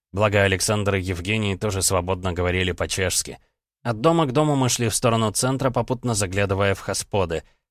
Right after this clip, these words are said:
Там нам выносили рюмки со сливовицей, грушовицей, ромом и даже водкой. Тут я начал понимать, зачем мы выпили с утра масло, чтобы алкоголь впитывался как можно более медленно, и мы сильно не опьянели.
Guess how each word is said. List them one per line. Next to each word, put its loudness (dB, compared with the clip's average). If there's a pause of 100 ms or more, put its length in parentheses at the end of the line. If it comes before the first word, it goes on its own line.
(200)
Там 2
нам 2
выносили 0
рюмки 0
со 0
сливовицей, 0
грушовицей, -2
ромом 0
и -4
даже -2
водкой. -4 (400)
Тут -2
я 4
начал 2
понимать, 0
зачем 0
мы 0
выпили 0
с -2
утра 0
масло, 0 (300)
чтобы 0
алкоголь 2
впитывался 0
как -4
можно 0
более 0
медленно, -2
и -4
мы 0
сильно -2
не -2
опьянели. -4